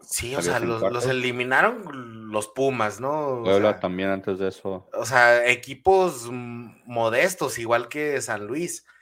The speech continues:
Speaker 1: San Luis, de hecho, creo que está un poquito más mediano, ¿no? Que los otros equipos que,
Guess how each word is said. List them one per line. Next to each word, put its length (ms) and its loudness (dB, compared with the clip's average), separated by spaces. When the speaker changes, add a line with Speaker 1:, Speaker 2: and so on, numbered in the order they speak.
Speaker 1:
San 240 -6
Luis, 180 -6
de 100 0
hecho, 600 -2
creo 220 -8
que 560 -6
está 200 -6
un 140 -6
poquito 320 -10
más 160 -6
mediano, 440 -2
¿no? 180 -4
Que 80 -10
los 180 -6
otros 260 -12
equipos 420 -14
que, 260 -12